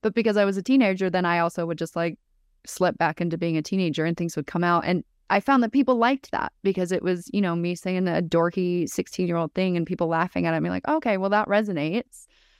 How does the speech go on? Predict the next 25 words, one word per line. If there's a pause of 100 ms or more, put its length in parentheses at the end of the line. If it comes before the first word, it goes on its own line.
(200)
So
maybe
I
can
do
more
of
that,"
while
also,
you
know,
trying
to
be
professional
and, (500)
and
grown
up, (160)
you
know,
as
a
teenager.